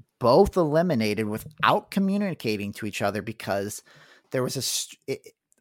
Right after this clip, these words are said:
when it's pointed out, you're like, "Oh, I can see that." But when it's half an index card, like, it's, it's even smaller,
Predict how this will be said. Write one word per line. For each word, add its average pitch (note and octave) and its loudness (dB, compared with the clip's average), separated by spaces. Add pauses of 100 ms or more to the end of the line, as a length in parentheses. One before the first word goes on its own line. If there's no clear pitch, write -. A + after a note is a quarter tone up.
(340)
when G3 4
it's - 0
pointed A3 4
out, F#3 10
you're D#3 -2
like, C#3+ 0
"Oh, C#3+ 4
I C3 2
can D3+ -6
see G#3+ -2
that." F#2 -2 (320)
But D3+ 0
when D#3 2
it's - -2
half - -4
an F#3+ -2 (140)
index F#3 2
card, G#2+ -2
like, A2+ -6
it's, - -4
it's - -6
even F3 -4
smaller, E3+ 0